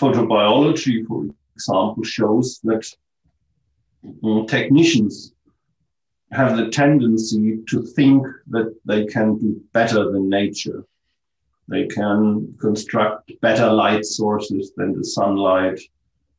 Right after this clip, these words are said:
They can construct better light sources than fire. And, um, in the end, uh, it proves almost every time that we have to pay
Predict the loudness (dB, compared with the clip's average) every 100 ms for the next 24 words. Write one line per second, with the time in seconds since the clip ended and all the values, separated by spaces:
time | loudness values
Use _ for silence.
0 | _ -12 -4 -2 -2 -2 -6 -6 -6 -8
1 | -10 -18 -8 -6 -4 -2 -4 -4 -4 2
2 | 2 4 2 2 0 -4 -4 -4 -4 -8
3 | -8 -6 -6 -4 -2 0 -2 -4 -6 _
4 | _ _ _ _ _ -2 0 2 0 -4
5 | -2 0 4 4 4 2 0 -4 -14 _
6 | _ _ _ _ _ _ _ _ _ 2
7 | 4 6 4 6 4 2 -4 -8 -4 0
8 | 0 -2 -4 -8 -8 -2 4 4 4 -2
9 | -10 -14 -18 -20 _ _ -20 -20 -16 -4
10 | -2 0 -2 -4 -6 -2 0 2 2 0
11 | 0 0 -2 -4 -6 -16 _ _ _ _
12 | _ -2 -2 -2 0 2 0 -4 -10 -8
13 | 0 2 2 2